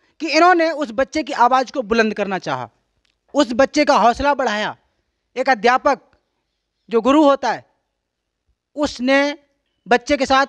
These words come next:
अभद्रता से गाली दी, तो इन्होंने उसकी आवाज़ बुलंद की, तो उसने जो है इनके ऊपर फर्जी मुकदमा लिखवा दिया है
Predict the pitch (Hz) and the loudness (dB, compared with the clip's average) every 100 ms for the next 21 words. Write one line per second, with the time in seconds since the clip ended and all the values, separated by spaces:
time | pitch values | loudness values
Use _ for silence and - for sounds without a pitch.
0 | _ _ _ 233 226 214 220 269 247 226 | _ _ _ -4 0 0 2 0 0 0
1 | 214 247 233 269 _ _ _ _ _ _ | 0 0 -6 -8 _ _ _ _ _ _
2 | _ _ _ _ _ _ _ _ _ _ | _ _ _ _ _ _ _ _ _ _
3 | - 320 269 311 392 370 311 311 285 277 | -2 0 4 4 4 2 -2 -2 -2 -2
4 | 262 262 277 226 226 269 - 240 269 262 | -2 -2 -4 -4 -10 -12 -8 -6 -4 -2
5 | 214 214 196 240 240 233 233 214 214 226 | 2 0 0 -4 -4 -6 -4 -2 -2 0
6 | 262 240 202 226 254 226 202 233 247 220 | 0 0 0 2 2 0 2 2 2 2
7 | 233 208 240 233 - | 0 2 2 0 -2